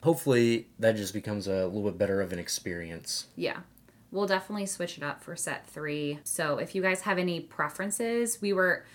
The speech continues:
Speaker 2: we've been throwing around a couple of ideas, whether we're gonna do X amount of cards per color or X amount of cards just per set. So,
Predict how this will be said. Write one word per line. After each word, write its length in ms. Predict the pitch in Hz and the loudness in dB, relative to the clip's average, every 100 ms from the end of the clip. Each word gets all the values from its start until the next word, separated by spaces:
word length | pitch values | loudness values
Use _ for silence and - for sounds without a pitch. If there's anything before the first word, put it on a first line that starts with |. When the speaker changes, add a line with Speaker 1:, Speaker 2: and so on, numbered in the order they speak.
| - | -6
Speaker 2:
we've 180 | 220 233 | 0 2
been 140 | 220 220 | 2 2
throwing 340 | 190 185 190 | 2 2 4
around 220 | 175 175 | 4 4
a 80 | 175 | 2
couple 240 | 190 170 | -2 -2
of 100 | 170 | 2
ideas, 720 | 165 165 160 160 156 156 156 - | 2 0 -2 -2 0 0 -2 -2
whether 220 | 160 156 | -2 0
we're 80 | 160 | -2
gonna 160 | 160 | -2
do 340 | 156 156 156 - | -2 0 0 0
X 260 | 170 165 - | -4 -4 -2
amount 180 | 165 156 | -2 -2
of 120 | - | -4
cards 340 | 165 156 151 | -2 -2 -4
per 160 | - 147 | -8 -10
color 800 | - 208 190 190 185 180 175 - | -2 0 4 4 4 2 0 -2
or 460 | 165 156 151 147 - | -2 2 4 4 2
X 200 | 170 170 | 0 0
amount 140 | 147 | -2
of 100 | 143 | -4
cards 360 | - 147 147 147 | -2 -2 -2 -4
just 240 | 139 139 | -6 -8
per 200 | - 135 | -6 -6
set. 600 | - - 180 170 165 - | -2 2 4 4 2 -2
So, 720 | - - 160 156 156 156 156 | -6 -2 0 2 0 0 -2